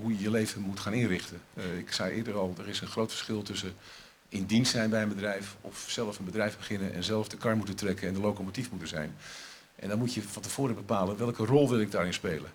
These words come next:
Ehm, en het allerbelangrijkste wat ik kan zeggen is, kies iets wat je leuk vindt. Want op het moment dat je iets doet wat je leuk vindt, dan voelt het niet eens als werk.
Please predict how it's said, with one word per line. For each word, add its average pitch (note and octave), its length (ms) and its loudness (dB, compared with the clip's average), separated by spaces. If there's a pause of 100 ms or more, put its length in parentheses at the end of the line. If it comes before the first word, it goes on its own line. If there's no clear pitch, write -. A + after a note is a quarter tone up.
(540)
Ehm, G#2 380 2 (600)
en G#2+ 160 0
het G2 200 -4 (100)
allerbelangrijkste C#3 760 6 (100)
wat A2+ 160 -2
ik G#2 80 0
kan F#2+ 160 -2
zeggen G2 280 -4
is, F#2 220 -4 (440)
kies - 260 2
iets - 180 2
wat G#2+ 160 -2
je F#2+ 100 0
leuk G#2 220 4
vindt. - 340 -6
Want - 140 -8
op G#2 120 -4
het G#2+ 80 2
moment C3 160 6
dat C3 120 4
je G#2+ 60 -4
iets F#2 180 -4
doet D3+ 260 2
wat - 140 -6
je F#2 120 -2
leuk C3 260 4
vindt, F3 380 2 (460)
dan - 140 -4
voelt D#3+ 320 4
het A#2 120 -4
niet G2+ 160 0
eens G2 240 2
als F2 160 -2
werk. F2 300 2